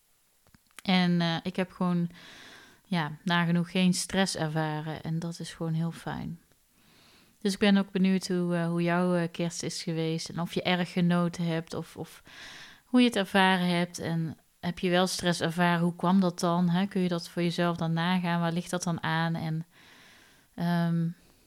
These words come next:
ja, dat brengt me ook wel naar, eh, hè, de terugblik op afgelopen jaar, wat ik daarin gegroeid ben. Ehm,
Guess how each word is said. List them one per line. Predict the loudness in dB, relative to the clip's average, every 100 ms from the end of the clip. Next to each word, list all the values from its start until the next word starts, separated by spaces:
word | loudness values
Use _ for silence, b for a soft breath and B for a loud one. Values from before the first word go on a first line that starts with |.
| b b b _ -4
ja, | 0 2
dat | 2
brengt | 2 2 2
me |
ook | 0
wel | 0 0 0
naar, | -2 -2 0 -2 -4
eh, | -6 -4 -4 -4 -6 -8 -8
hè, | -4 -4
de | -4
terugblik | -4 -4 -2 -2 -2
op | -4
afgelopen | -6 -2 0 0 2
jaar, | 4 4 4
wat | 0 -4
ik | -8 -4
daarin | -2 2 0
gegroeid | 0 0 2 2
ben. | 2 0 0 -4 B B B B B B
Ehm, | -2 0 2 0 -2 -4